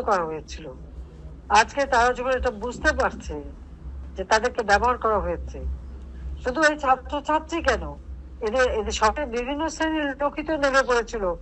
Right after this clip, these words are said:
কোটা কোটা করে। যখন কোনো ইস্যুই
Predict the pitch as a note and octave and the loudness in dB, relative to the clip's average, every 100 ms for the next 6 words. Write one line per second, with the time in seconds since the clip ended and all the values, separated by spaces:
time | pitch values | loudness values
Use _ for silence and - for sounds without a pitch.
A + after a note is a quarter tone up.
0 | - - - - - - - B3 A#3 A3 | -10 -14 -14 -14 -12 -12 -4 -2 2 2
1 | G#3+ G3+ F#3+ F#3 D3+ - - - - - | 2 -2 0 -4 -4 -8 -18 -18 -18 -16
2 | - - - - - - - - - A#3+ | -16 -14 -14 -14 -16 -16 -16 -12 -2 2
3 | C#4 C#4+ D4 C4+ A3 - E4+ | 4 4 4 4 2 -2 -2